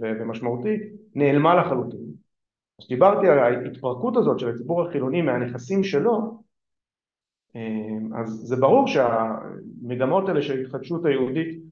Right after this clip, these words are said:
אה, אז, אז במובן הזה, נגיד, הן הולכות, אנחנו הולכים להיראות בשדות זרים, כי במובנים רבים התרבות הזאת, התרבות, היא תרבות זרה עבורנו, היא לא תרבות אותנטית עבורנו, אנחנו לא באמת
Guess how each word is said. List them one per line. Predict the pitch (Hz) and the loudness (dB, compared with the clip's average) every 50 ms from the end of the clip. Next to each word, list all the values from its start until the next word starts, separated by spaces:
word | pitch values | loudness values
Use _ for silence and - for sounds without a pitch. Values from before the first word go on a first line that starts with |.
| _ _ _ _ _ - - | _ _ _ _ _ -12 -8
אה, | 117 117 113 110 110 110 107 107 107 107 107 - - - - - _ _ _ _ _ _ _ _ _ _ _ _ _ _ _ _ _ _ - | -6 -2 0 2 2 0 0 0 -4 -4 -6 -6 -10 -14 -20 -20 _ _ _ _ _ _ _ _ _ _ _ _ _ _ _ _ _ _ -8
אז, | - 127 127 | -8 -6 -6
אז | 135 110 | -4 -4
במובן | 127 127 131 131 185 214 | -2 -2 2 4 4 6
הזה, | 220 | 6
נגיד, | 226 226 185 | 6 6 6
הן | 147 | 6
הולכות, | 147 143 - 185 190 190 190 196 - - - - - 175 - - | 6 4 4 4 2 2 0 -2 -4 -4 -4 -2 -2 -2 0 0
אנחנו | 143 147 147 160 | -2 -2 0 -2
הולכים | 147 - 208 214 | 0 2 4 4
להיראות | 214 214 175 - 175 180 180 180 180 | 6 6 6 6 6 6 4 2 0
בשדות | 165 - - 147 143 143 - | -2 0 2 2 2 4 4
זרים, | 127 135 175 175 - - - - _ _ _ _ _ _ _ _ _ _ _ - | 0 0 0 -2 -4 -8 -12 -18 _ _ _ _ _ _ _ _ _ _ _ -6
כי | 127 | -4
במובנים | 127 123 131 127 131 139 135 156 202 190 | -2 0 0 0 2 2 4 4 4 4
רבים | 175 160 - 185 180 | 4 4 4 4 2
התרבות | 175 - 143 127 123 131 165 165 156 | 2 2 0 -2 -2 -2 -4 -2 0
הזאת, | 135 135 156 151 151 127 113 | 0 0 0 0 -2 -4 -4
התרבות, | 113 117 113 117 147 151 151 147 | -4 -6 -6 -4 -2 0 0 -2
היא | - 147 - | -2 -2 0
תרבות | - 151 147 180 214 190 | 0 0 2 2 0 2
זרה | 185 190 185 214 226 | 2 4 4 4 4
עבורנו, | 196 - - - - 110 110 - - - | 4 2 0 -4 -8 -10 -12 -12 -10 -6
היא | 147 190 | -2 0
לא | 240 | 0
תרבות | 254 269 254 226 240 220 226 | 0 0 -2 -2 -2 -2 -4
אותנטית | 202 196 - 202 208 202 202 196 156 - | -4 -2 0 0 0 0 -2 -4 -4 -6
עבורנו, | 131 113 110 117 113 117 | -6 -6 -6 -6 -8 -6
אנחנו | 120 156 156 | -2 0 2
לא | 190 | 4
באמת | 196 240 233 220 196 180 170 170 165 165 - | 4 6 6 6 4 4 2 2 0 -2 -4